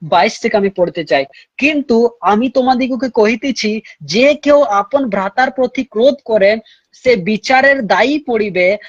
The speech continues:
আর যে কেউ আপন ভ্রাতাকে বলে, বলে, 'রে, আহ, রে নির্বোধ,' সে মহাসভার দায়ী পড়িবে, আর যে কেহ বলে, 'রে মূঢ়,' সে অগ্নিময় নরকে দায়ী পড়িবে।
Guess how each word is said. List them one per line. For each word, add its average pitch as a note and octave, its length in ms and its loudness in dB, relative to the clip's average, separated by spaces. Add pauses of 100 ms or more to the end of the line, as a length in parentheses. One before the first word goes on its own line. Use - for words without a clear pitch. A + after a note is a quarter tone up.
আর A3+ 120 0
যে F#3+ 320 -2
কেউ C#4+ 200 -4
আপন A#3+ 380 0
ভ্রাতাকে B3 640 -2
বলে, G#3 400 -2 (260)
বলে, G3+ 240 2
'রে, G#3 180 4
আহ, G3+ 460 2
রে A#3 160 2
নির্বোধ,' G3 520 -2 (400)
সে A#3+ 220 0
মহাসভার A3+ 920 -2
দায়ী G3+ 280 2
পড়িবে, F#3 560 0 (220)
আর G#3 220 -2
যে F3+ 320 -2
কেহ C4+ 300 -2
বলে, G3+ 380 2
'রে A3+ 240 4
মূঢ়,' G#3 320 -4 (160)
সে B3 220 -2
অগ্নিময় C4 680 -4
নরকে A#3 480 -2
দায়ী F#3+ 320 2
পড়িবে। F#3+ 500 -2